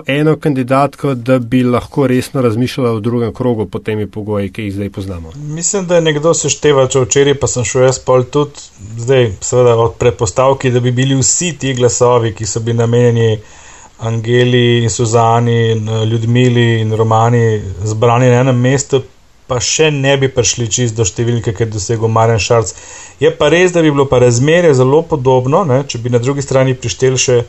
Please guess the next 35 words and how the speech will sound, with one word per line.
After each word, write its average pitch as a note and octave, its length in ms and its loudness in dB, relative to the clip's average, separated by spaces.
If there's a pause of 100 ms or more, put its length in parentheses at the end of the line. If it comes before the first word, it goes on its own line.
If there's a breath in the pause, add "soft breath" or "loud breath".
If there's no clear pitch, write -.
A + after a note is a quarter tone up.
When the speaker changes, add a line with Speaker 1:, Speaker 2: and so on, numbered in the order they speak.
(400 loud breath)
Speaker 2:
kakšne B2+ 380 -2
glasove B2 580 2
k - 100 -12
Šarcu, C#3+ 640 0 (440 loud breath)
kot F3 260 -6
je F#3 60 4
bilo F3 260 0
pred F3+ 200 -2
petimi G3 420 2
leti. F#3+ 240 4
To C3+ 120 2
je D#3 40 2
bilo E3 100 4
zelo E3+ 120 0
zanimivo, E3 420 0
ne. A#2+ 140 4
Pahor C#3+ 460 2
ni D#3+ 160 0
dobil D3+ 320 2
dosti B2+ 300 2
več B2+ 120 2
glasov B2 320 2
v A#2 80 -6
prvem A#2+ 240 2
krogu A#2 460 0
pred G#2+ 200 -6
petimi A2 400 0
leti, C3+ 380 -2
mislim, B2+ 260 -6
da A#2+ 80 2
je A#2 40 0
razlika B2 340 -2
nekih A2+ 220 -4
dvajset A#2+ 360 0
tisoč. E3+ 400 -6